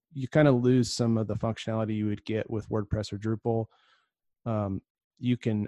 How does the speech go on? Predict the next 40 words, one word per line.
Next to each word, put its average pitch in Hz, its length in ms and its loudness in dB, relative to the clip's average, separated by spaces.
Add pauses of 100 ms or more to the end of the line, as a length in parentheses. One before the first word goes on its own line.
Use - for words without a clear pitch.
augment 113 480 0
your 110 160 -4
static 110 380 -4
site 101 280 -4
with, 98 300 -8 (120)
with 107 160 -6
serverless. 98 560 -4
So 104 300 -2 (120)
<clears throat> - 100 -6
an 123 200 4 (220)
example 120 420 4
of 107 60 2
that 110 220 0
would 113 140 -2
be 107 320 0 (520)
if 113 160 -2
you 120 80 6
needed 107 300 4
a 104 80 2
little 104 220 2
dashboard 104 680 -2
for 101 260 -2
your 95 200 -4
user's, 101 640 -2 (360)
uh, - 200 -6
account, 104 500 -4 (300)
and 113 120 0
you 107 80 2
needed 104 240 0
to 101 60 -4
be 107 120 -2
able 98 180 0
to 101 100 -4
query 110 440 0
that 101 220 -6
stuff 104 360 -4 (360)
from, 101 540 -2 (380)
uh, - 200 -10
from 101 240 -4
a 90 140 -4